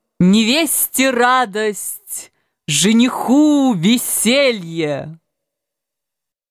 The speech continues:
Восемьдесят девятое.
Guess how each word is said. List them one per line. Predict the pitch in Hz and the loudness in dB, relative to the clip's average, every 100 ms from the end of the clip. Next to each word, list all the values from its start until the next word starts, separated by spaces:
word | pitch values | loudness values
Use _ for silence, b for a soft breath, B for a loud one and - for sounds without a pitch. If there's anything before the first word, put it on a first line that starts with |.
| _ _ _ _ _ _ _ _ _ _ _ _ _ _ | _ _ _ _ _ _ _ _ _ _ _ _ _ _
Восемьдесят | 175 190 294 - 269 247 254 254 214 | 0 0 0 0 0 0 0 -2 -2
девятое. | 220 240 254 226 - 160 - - | 0 0 0 -2 -4 -8 -8 -16